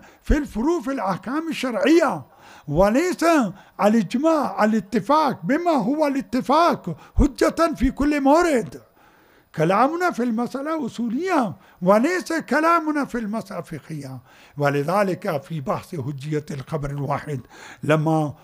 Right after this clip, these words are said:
ادعى بعضهم الإجماع، قالوا: "إجماع في المسألة الأصولية"، هناك ما حاولنا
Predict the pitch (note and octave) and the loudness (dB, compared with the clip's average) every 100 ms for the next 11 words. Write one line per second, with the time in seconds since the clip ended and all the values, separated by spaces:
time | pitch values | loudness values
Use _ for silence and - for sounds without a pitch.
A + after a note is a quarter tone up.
0 | - E3 A2+ F3+ C#3+ D3+ C#3+ D#3+ D3+ C#3+ | -10 -8 -4 -2 -2 -4 -4 -6 -6 -6
1 | D#3 D3 A2+ - - D3+ D3 D#3 C#3 D3 | -6 -6 -8 -12 -14 -4 -4 -4 -10 -4
2 | F#3 F#3 C#3 - - - E3 G3 E3 D#3+ | -2 -2 -4 -8 -6 2 4 4 2 -2
3 | D#3+ E3 D3+ D#3+ D3+ D#3+ E3+ D#3+ - E3+ | -4 -2 -2 -4 -6 -6 -6 -8 -6 -2
4 | A#3 A#3+ - D#3 G#3+ B3+ B3+ D4 B3+ D#3+ | 0 0 -2 -4 -2 -2 -2 -4 0 -2
5 | - - - F3 G3+ A3 F#4 F4 C#4+ | -2 -14 -2 4 6 6 4 4 2